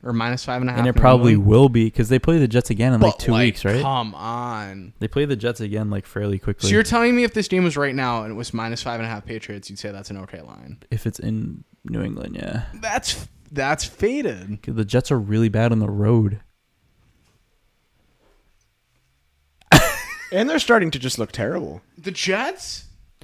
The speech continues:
Speaker 2: I mean, without Brees
Speaker 3: Not,
Speaker 2: Hall,
Speaker 3: not
Speaker 2: too.
Speaker 3: terrible,
Speaker 1: The
Speaker 3: but
Speaker 1: Giants are starting to look terrible.
Speaker 3: No,
Speaker 2: I mean, maybe
Speaker 3: that,
Speaker 2: it mo-,
Speaker 3: that
Speaker 2: maybe it
Speaker 3: was
Speaker 2: moved,
Speaker 3: bad.
Speaker 2: maybe it moved 'cause
Speaker 3: Zach
Speaker 2: they're without
Speaker 3: Wilson
Speaker 2: Brees
Speaker 3: did
Speaker 2: Hall.
Speaker 3: not look very good yesterday, and Brees Hall, that hurts.
Speaker 2: It does hurt.
Speaker 1: I don't know. I think that line makes no sense.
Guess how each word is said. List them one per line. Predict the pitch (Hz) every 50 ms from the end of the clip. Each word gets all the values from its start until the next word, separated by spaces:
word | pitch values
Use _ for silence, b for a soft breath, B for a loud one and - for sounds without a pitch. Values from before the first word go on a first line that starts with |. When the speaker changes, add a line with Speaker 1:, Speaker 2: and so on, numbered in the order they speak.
| b b b b b
Speaker 2:
I | 120 127
mean, | 135 131
without | 127 123 120 127 139 120 107
Brees | 127 135 127 113 185
Speaker 3:
Not, | 226 - 208
Speaker 2:
Hall, | 117 127 143
Speaker 3:
not | - 247 - -
Speaker 2:
too. | -
Speaker 3:
terrible, | 208 233 220 -
Speaker 1:
The | 359
Speaker 3:
but | - -
Speaker 1:
Giants | 302 330 370 403 - -
are | 320
starting | - - 220 196 156 139 131
to |
look | 117 110 -
terrible. | - 120 113 196 220
Speaker 3:
No, | 208
Speaker 2:
I | 170 123
mean, | 123 127
maybe |
Speaker 3:
that, | 196 214 226 240 -
Speaker 2:
it | 131
mo-, | 131 131
Speaker 3:
that | - 208 214 -
Speaker 2:
maybe | -
it |
Speaker 3:
was | 139 135
Speaker 2:
moved, | 135 135
Speaker 3:
bad. | 143 135 123 110 98 92 - - - -
Speaker 2:
maybe | - 104 117 123
it | 127
moved | 127 127 127 - -
'cause | 131
Speaker 3:
Zach | 123 208 226 247 240
Speaker 2:
they're | - 214
without | - 226 214 113 113 113 190
Speaker 3:
Wilson |
Speaker 2:
Brees | 185 120 113 - -
Speaker 3:
did | - -
Speaker 2:
Hall. | 107 131
Speaker 3:
not | 147 156 185 190 - - 175
look | 170 160 147
very | 143 143 156 151 143 135 127
good | 120 131 123
yesterday, | 120 120 113 113 - - 120 113 110 104
and | 107 117
Brees | 117 131 180 208 202 -
Hall, | 175 170 165 165 151
that | 127 120 127 - 156 - -
hurts. | 240 226 - - - - - - - - - _ _ _ - B B B B B B B B B -
Speaker 2:
It | 110 107
does | 110 120 117 -
hurt. | - - - - _ _ _ _ _ _ _ _ _ _ _ _ _ _
Speaker 1:
I | - 160
don't | 170 160
know. | 151 143 131 131 -
I | - 139
think | 135 160 151
that | 165 160 139
line | 147 143 143 139
makes | 127 120 - -
no | 120 113 104
sense. | - 120 104 101 104 - - - -